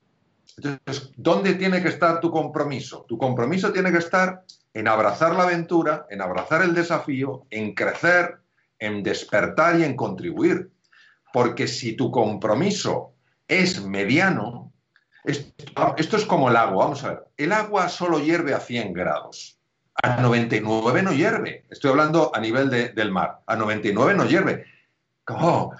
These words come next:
qué injusticia! A noventa y nueve no hierve. El compromiso es igual, o estás a cien grados o no estás comprometido. Ahora, como pongas ese gradito más, del noventa y nueve al cien,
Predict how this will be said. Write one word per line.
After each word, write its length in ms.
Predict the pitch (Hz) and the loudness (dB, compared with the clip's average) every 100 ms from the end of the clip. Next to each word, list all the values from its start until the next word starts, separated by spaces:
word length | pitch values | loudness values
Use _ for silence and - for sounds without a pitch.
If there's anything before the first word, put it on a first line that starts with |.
| - _ | -20 _
qué 140 | - 175 | 0 0
injusticia! 960 | 190 - 131 127 214 208 - 95 90 | 2 -2 -4 -2 -4 -4 -4 -2 0
A 40 | 101 | 0
noventa 360 | 123 127 123 | 0 0 0
y 60 | 120 | 0
nueve 320 | 147 208 180 | 2 2 2
no 140 | 160 | 0
hierve. 580 | 147 170 202 110 92 - _ _ | 0 0 0 -2 -8 -12 _ _
El 140 | 139 131 | -8 0
compromiso 580 | 196 185 196 233 220 190 | 0 2 0 0 -2 -2
es 80 | |
igual, 440 | 185 214 208 - - _ - | 0 2 4 2 -6 _ -2
o 120 | 175 | -2
estás 260 | - 226 | 0 0
a 120 | 208 196 | 0 -2
cien 220 | 214 214 | -4 -2
grados 560 | 226 214 208 226 - _ _ _ _ | 0 0 0 -6 -10 _ _ _ _
o 140 | 151 | -2
no 100 | 196 | -2
estás 240 | 220 185 135 | -2 -2 -4
comprometido. 840 | 131 123 107 104 196 175 85 - _ _ | -6 -6 -8 -8 -6 -6 -6 -10 _ _
Ahora, 400 | 135 170 - - _ _ _ _ | 0 2 0 -6 _ _ _ _
como 300 | 123 120 117 | -4 -2 0
pongas 360 | 185 196 180 165 | 0 2 0 0
ese 240 | 147 175 | -2 -2
gradito 520 | 143 127 127 151 165 | 2 2 2 -2 0
más, 420 | 165 175 190 - _ _ | 2 2 0 -6 _ _
del 220 | 113 113 | -4 -4
noventa 360 | 110 107 107 107 | -2 -4 -2 -2
y 60 | |
nueve 200 | 107 151 | 0 0
al 120 | 180 - | 0 -2
cien, 400 | 180 151 131 | -2 -2 -4